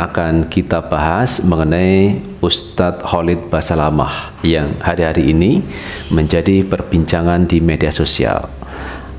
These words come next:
Awalnya kalau kita lihat, teman-teman, bahwa Ustadz Khalid Basalamah ini menjawab satu pertanyaan dari jamaah di masjid.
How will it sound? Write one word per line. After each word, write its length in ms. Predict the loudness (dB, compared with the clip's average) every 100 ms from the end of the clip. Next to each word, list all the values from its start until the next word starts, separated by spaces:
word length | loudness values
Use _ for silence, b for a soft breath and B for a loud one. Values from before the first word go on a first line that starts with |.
| -4
Awalnya 480 | 0 2 2 4 2
kalau 240 | 2 0
kita 320 | 0 0 0 2
lihat, 400 | 2 0 0 0
teman-teman, 560 | 0 0 2 2 2
bahwa 720 | 2 0 2 4 4 2 0 0
Ustadz 400 | 0 0 0 0
Khalid 240 | -2 -2 -2
Basalamah 560 | -2 0 2 2 2
ini 160 | 4 6
menjawab 560 | 6 4 4 0 0
satu 320 | 0 0 0 -2
pertanyaan 640 | -2 -2 -2 0 2 2
dari 160 | 0 0
jamaah 480 | 0 0 2 2
di 80 | 0
masjid. 400 | 0 -2 -2 -6